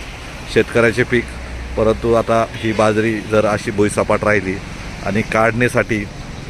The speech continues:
ऊन पडत नसेल आणि वातावरण पोषक नसेल, तर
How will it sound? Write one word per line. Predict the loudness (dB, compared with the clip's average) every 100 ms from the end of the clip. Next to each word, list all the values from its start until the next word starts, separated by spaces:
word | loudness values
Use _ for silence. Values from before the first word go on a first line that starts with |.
| -2
ऊन | 2 2 -2
पडत | -2 4 4 4
नसेल | 0 2 0
आणि | -2 -2
वातावरण | 2 2 4 4
पोषक | 4 2 0 -2
नसेल, | 0 0 -2 -2 -12 -12 -8
तर | -2